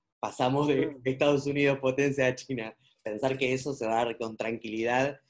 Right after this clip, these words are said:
Speaker 1: y va a ser un poquito mejor o peor, pero tranquilo, se-, seguro que no, o sea, seguro que va a ser,
Speaker 2: No.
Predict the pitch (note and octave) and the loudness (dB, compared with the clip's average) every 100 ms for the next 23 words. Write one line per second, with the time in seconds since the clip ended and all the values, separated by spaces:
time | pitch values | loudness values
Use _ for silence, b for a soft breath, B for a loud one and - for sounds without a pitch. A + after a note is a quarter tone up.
0 | _ - G#2+ G#2+ A#2+ A#2 A#2 C3+ B2+ A#2+ | _ -8 -6 -2 -2 -4 -4 -2 0 0
1 | C#3 C#3 C3 A#2+ C#3 C#3+ A#2+ G2+ G#2 C3 | 2 2 2 2 2 2 -2 -2 -6 -2
2 | D3+ D3 G#2+ - - - F#2+ D3 C#3+ G#2+ | 2 2 0 -6 -18 -12 -4 0 0 0
3 | D3 C3 C3 A2+ A2 G#2+ G#2 G#2 A#2 B2 | -2 -2 -4 -12 -12 -14 -14 -10 -10 -8
4 | A2+ A2 A2 A2 G#3 D3 | -8 -8 -8 -6 -6 -8